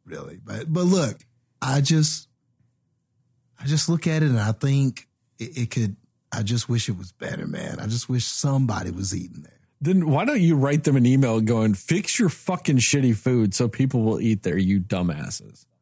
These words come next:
Speaker 1: Damn.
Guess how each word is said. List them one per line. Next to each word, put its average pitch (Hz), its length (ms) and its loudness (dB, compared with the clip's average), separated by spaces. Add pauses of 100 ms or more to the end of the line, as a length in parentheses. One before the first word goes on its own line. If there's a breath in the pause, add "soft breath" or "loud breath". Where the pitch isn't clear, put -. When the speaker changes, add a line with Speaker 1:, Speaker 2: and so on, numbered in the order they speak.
(2500)
Speaker 1:
Damn. - 380 -8